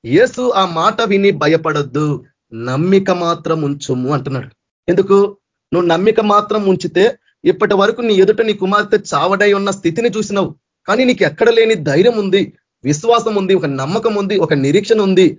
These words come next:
యేసు ప్రభు వచ్చి, "నా కుమార్తె మీద చేతులు ఉంచితే నా ఇంటికి వచ్చి నా కుమార్తె బతుకుతుందన్న ఒక ఆశ నిన్ను ఇక్కడ దాకా తీసుకొచ్చినప్పుడు, వీళ్ళెవరో వచ్చి చనిపోయిందన్నప్పుడు ఈ మాటలు పోతాయి కదా."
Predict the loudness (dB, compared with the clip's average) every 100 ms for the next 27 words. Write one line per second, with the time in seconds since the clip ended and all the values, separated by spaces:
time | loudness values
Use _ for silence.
0 | _ _ _ -2 0 0 -2 -2 -2 -4
1 | -6 -12 -14 _ -8 -6 -2 0 0 2
2 | 0 2 0 -4 _ _ _ 0 2 2
3 | -2 -2 -2 2 2 0 -4 -6 -2 -4
4 | -4 _ _ -8 -6 -4 -2 0 0 0
5 | 0 -2 -4 -2 0 -2 -4 -4 -4 0
6 | 0 2 2 2 2 0 0 0 -2 -4
7 | -4 -6 -6 -4 -2 -4 -6 _ _ _
8 | 0 2 2 2 2 0 -2 -6 -6 _
9 | _ _ -2 0 2 2 2 0 0 0
10 | 0 -6 _ -2 0 0 0 2 4 4
11 | 2